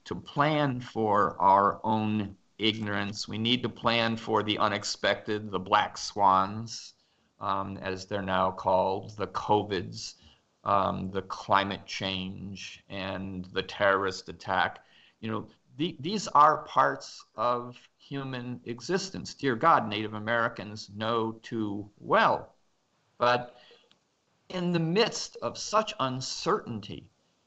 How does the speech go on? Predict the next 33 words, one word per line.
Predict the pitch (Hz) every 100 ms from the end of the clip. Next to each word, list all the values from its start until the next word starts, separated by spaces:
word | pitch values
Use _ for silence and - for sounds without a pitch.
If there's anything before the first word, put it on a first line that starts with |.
| _ _
we | 139 135
find | 131 135 139 147 151
ways | 147 131 131 135 131 127
of | - 117 117 113 117 - _ _ _ _
being | 123 120 120
resilient | 107 104 104 123 131 127 127 123 -
and | 107 107 107
persevering. | - 113 - 104 113 120 107 85 95 90
You | 113
know, | 107 - _ - _ _ _ 113 - _ _
my, | 139 139 135
my | 151
colleagues | 135 160 196 185 151
are | 135
worried | 127 135
about | 131 123 120
the | 98
impact | 113 131 127 123 110 -
of | 95 101
climate | - - 147 139 -
change, | - 107 104 98 104 -
and | 113
I | 107
keep | 110 127 120
telling | 131 127 127 113
them, | 104 - - _ _ _
"We | 131 190 190
survived | 175 147 147 170 156 131 -
it. | - -
Native | 131 147
Americans | 143 131 127 131 117 120
survived | - 117 123 127 127 -
it. | -